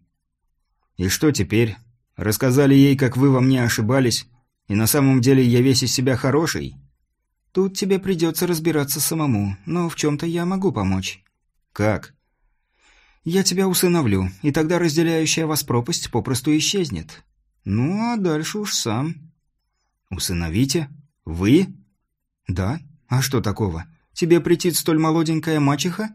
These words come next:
кокетливо поправив причёску под шляпкой, произнесла она. "Просто поражаюсь вашей наглости. То есть я тут, как заяц, закладываю петли, чтобы не угодить ни в чьи лапы,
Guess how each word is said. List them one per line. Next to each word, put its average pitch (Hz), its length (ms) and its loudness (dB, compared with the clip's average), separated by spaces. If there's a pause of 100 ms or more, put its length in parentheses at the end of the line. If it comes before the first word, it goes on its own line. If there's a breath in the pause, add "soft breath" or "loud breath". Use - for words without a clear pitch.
(300)
кокетливо 117 560 0
поправив 113 460 -2
причёску 120 460 -2
под 113 180 -2
шляпкой, 156 400 -2
произнесла 131 760 0
она. 98 380 -2 (1200)
"Просто 131 400 0
поражаюсь 135 640 2
вашей 165 280 0
наглости. 143 600 -4 (520 soft breath)
То 160 120 4
есть 151 200 4
я 135 300 6
тут, 139 200 2
как 131 180 2
заяц, 135 380 2
закладываю 127 640 4
петли, 120 400 2
чтобы 117 320 2
не 117 80 4
угодить 120 480 2
ни 131 100 2
в 104 80 -2
чьи 135 200 4
лапы, 117 480 0